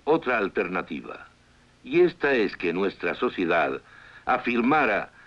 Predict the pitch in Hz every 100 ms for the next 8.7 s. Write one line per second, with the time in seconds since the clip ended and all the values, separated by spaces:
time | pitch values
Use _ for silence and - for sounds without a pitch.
0 | - _ _ 110 110 123 170 165 139 135
1 | 127 - 117 107 113 - 107 123 107 -
2 | 127 107 95 92 107 98 87 - 117 85
3 | 80 64 - _ _ - 95 85 95 110
4 | 127 104 92 95 - - _ _ _ _
5 | _ _ - 143 180 185 156 143 165 151
6 | 139 113 120 113 98 139 127 101 101 110
7 | 113 98 - - _ _ _ _ - 104
8 | 101 104 120 85 78 101